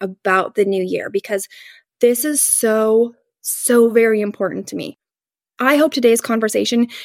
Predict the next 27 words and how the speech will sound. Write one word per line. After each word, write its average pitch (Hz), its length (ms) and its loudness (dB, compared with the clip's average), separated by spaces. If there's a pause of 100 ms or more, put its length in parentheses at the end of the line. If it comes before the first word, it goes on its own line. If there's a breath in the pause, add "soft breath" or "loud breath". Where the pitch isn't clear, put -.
(120 loud breath)
is 214 120 2
going 220 180 4
to 214 80 -2
be 202 140 0
your 202 240 0
springboard 196 960 0 (320)
for 214 160 0
twenty 190 320 -4
twenty-four, - 600 -8 (360 soft breath)
because 220 480 2 (340)
like 247 180 0
I 226 120 2
said, 196 360 -2 (360)
we 240 200 2
keep - 440 -4
starting 277 500 2
these 208 260 -2
years 233 520 0 (100)
in 247 140 2
the 240 80 4
same 277 280 4
old 247 220 4
way. 214 200 4
And 240 140 2
if 233 140 2
you 285 460 2
have, 311 280 -2